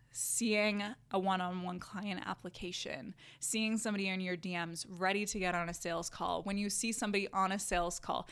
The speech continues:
saying, "Yes, I wanna pay in full." When you see yourself getting on that first client call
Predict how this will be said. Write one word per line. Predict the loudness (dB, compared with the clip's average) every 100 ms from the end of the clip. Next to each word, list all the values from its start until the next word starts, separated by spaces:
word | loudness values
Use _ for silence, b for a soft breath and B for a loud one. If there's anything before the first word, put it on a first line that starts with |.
| B -4
saying, | 4 6 6 4 4
"Yes, | 4 4 0
I | 4 4
wanna | 4 4 6
pay | 6 6
in | 2 -4
full." | -2 -2 0
When | 0 2
you | 2 2
see | 2 4
yourself | 6 6 4 2 2
getting | 2
on | 2 2
that | 0 2
first | 2 2 0 -4
client | 2 2 0
call | -4 -2 -2